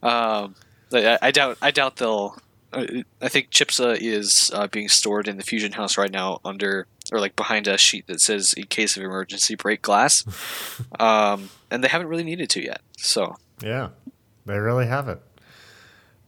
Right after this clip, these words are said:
Speaker 2: Um, oh, yeah, there's also a new map pool, uh, which is nice.
Speaker 1: Yeah, which they haven't announced yet.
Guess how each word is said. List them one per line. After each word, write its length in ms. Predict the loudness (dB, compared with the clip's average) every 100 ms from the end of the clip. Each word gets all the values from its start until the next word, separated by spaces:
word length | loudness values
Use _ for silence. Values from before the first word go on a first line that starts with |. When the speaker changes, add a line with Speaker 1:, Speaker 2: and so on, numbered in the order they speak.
| -4
Speaker 2:
Um, 1200 | 0 2 2 2 0 0 -2 -4 -8 -12 -16 -6
oh, 220 | 0 2
yeah, 180 | 4 2
there's 200 | 4 4
also 260 | 4 2 0
a 40 |
new 140 | 0 -2
map 260 | -2 -4
pool, 280 | -4 -6 -6 -14 _ _ _ _ -20 -20 _ _ _ _ _ -8
uh, 240 | -2 -2
which 200 | -2 -4
is 160 | -8 -4
nice. 340 | -4 -2 -2
Speaker 1:
Yeah, 200 | 4 4
which 400 | 6 4 4 4
they 80 | 2
haven't 280 | 0 -2 -4
announced 400 | -6 -6 0 2
yet. 180 | 2 0